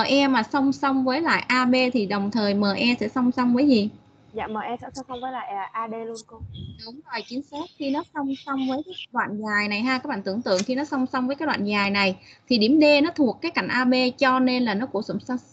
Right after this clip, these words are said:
Speaker 1: cũng sẽ song song với A D luôn. Do là D thuộc cạnh A B. Rồi, tiếp theo ha, M E thì bằng A B chia hai. Như vậy ta chứng minh được một ý là song song rồi.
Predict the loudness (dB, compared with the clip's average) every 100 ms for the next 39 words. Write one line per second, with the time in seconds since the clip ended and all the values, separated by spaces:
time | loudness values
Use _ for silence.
0 | _ -2 0 0 2 2 2 2 2 2
1 | 4 4 4 4 2 0 _ _ _ _
2 | _ -4 2 4 4 4 2 2 0 0
3 | -4 _ _ _ _ _ _ _ _ _
4 | -2 0 0 -6 _ _ _ _ -4 -2
5 | -2 0 2 4 4 2 -2 _ _ _
6 | _ _ _ _ _ _ _ _ _ _
7 | _ _ _ 2 2 2 -4 _ _ _
8 | -10 -2 2 4 4 6 4 4 2 2
9 | 4 4 2 0 0 2 0 0 0 0
10 | 2 4 2 2 2 2 4 4 4 2
11 | -2 0 2 6 6 4 0 0 2 4
12 | 2 2 2 4 4 4 4